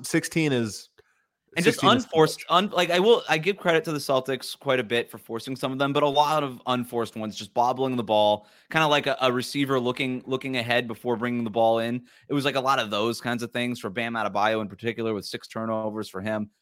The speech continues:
Speaker 2: Kyle Lowry with four turnovers. Lowry getting the start over Gabe Vincent should be mentioned. Gabe Vincent,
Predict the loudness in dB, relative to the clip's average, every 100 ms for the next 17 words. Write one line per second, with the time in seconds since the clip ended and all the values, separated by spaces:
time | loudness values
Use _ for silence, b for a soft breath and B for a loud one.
0 | _ 0 2 4 6 6 6 2 0 -2
1 | -4 -2 -2 -2 -2 -6 2 4 4 2
2 | -2 -6 -10 -2 -2 -2 -6 -8 -8 -6
3 | -8 -6 -10 -8 -10 -8 -8 -8 -10 -10
4 | -8 -10 -10 -14